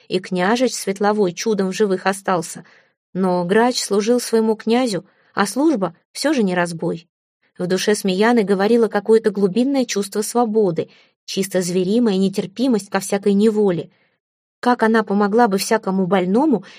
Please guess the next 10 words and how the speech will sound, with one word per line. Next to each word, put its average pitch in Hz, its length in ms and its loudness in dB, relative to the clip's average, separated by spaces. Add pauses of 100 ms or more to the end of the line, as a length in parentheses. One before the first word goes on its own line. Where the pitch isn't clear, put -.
(140)
если 196 260 0
бы 208 120 2
только 190 320 0
могла, 202 440 0 (200)
так 175 220 -4
и 208 40 2
Грач 247 340 2
казался 190 460 0
ей 175 180 -2
больным, 196 560 0